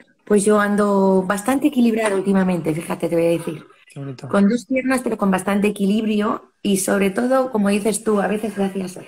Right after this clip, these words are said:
Speaker 1: cuando tenemos la tentación de la dispersión porque nos vienen cosas, dices, a ver, a ver, no, no, no. Entrenamiento, foco, calidad y cantidad. Aunque nos apetezca otras cosas, pero sí que es verdad que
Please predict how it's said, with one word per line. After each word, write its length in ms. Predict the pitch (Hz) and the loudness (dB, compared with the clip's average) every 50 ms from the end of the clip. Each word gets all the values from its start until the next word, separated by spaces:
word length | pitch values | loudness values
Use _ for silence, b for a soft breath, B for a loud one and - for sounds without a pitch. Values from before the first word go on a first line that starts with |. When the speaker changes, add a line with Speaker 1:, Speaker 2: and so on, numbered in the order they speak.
| - - - B B B B - - | -20 -20 -20 B B B B -20 -8
Speaker 1:
cuando 420 | - 202 208 202 202 208 208 202 202 | -2 -2 0 2 2 2 2 2 0
tenemos 280 | 208 202 214 220 233 | 0 0 2 2 2
la 80 | 254 254 | 2 2
tentación 440 | 254 240 240 240 233 196 233 240 233 | 2 2 2 2 2 2 2 2 2
de 60 | 226 | 2
la 60 | 220 | 2
dispersión 680 | 214 208 190 - - 214 196 185 - 233 233 226 220 | 0 -2 -4 -4 -2 -4 -2 -2 -2 0 0 0 0
porque 220 | 202 208 196 - 196 | 0 -2 -4 -2 -2
nos 180 | 190 180 - | 0 0 0
vienen 260 | 196 208 202 202 202 196 | 0 2 0 0 0 -2
cosas, 600 | - 214 233 - - 208 233 254 - - - _ - | -2 -6 -6 -4 -4 -4 -4 -4 -6 -10 -18 _ -6
dices, 320 | 170 190 185 175 170 170 | -4 -4 -2 -2 -4 -4
a 40 | 165 | -2
ver, 140 | 170 180 165 | -2 -2 -2
a 60 | 156 | -2
ver, 140 | 170 160 160 170 | -4 -4 -6 -6
no, 160 | 175 175 165 | -6 -6 -4
no, 120 | 165 170 170 | -4 -4 -4
no. 240 | 170 170 156 151 b b b b b b _ | -4 -6 -6 -8 b b b b b b _
Entrenamiento, 760 | 180 180 180 185 180 185 180 190 190 185 180 - - - - B B B B B B B - | -4 -2 0 0 0 0 2 2 2 2 0 -2 -6 -10 -10 B B B B B B B -20
foco, 480 | - - 214 220 214 220 240 254 247 - | -6 -2 0 0 0 2 0 0 0 -2
calidad 380 | - 185 190 190 185 202 202 | -2 0 2 2 2 2 0
y 80 | 202 226 | 0 -2
cantidad. 600 | - 214 190 175 175 170 170 165 156 151 - B B B B B B B | -2 -4 -4 -2 -2 -2 -2 -2 -4 -4 -8 B B B B B B B
Aunque 200 | 185 185 190 202 | -2 0 2 2
nos 160 | 196 190 185 | 0 0 0
apetezca 440 | 196 190 196 190 190 190 240 - - - | 0 -2 -2 -2 -2 -2 -4 -4 -2 -2
otras 260 | 220 202 214 196 190 | -2 -2 -2 -4 -4
cosas, 240 | - 220 220 214 196 | -6 -6 -6 -6 -6
pero 160 | - 202 185 | -6 -8 -6
sí 140 | - - 196 | -6 -4 -4
que 60 | 220 | -4
es 80 | 196 202 | -4 -2
verdad 280 | 202 196 190 202 202 | -2 -2 -2 -2 -4
que 380 | 202 - 180 175 170 170 - - | -4 -4 -4 -2 -4 -4 -8 -14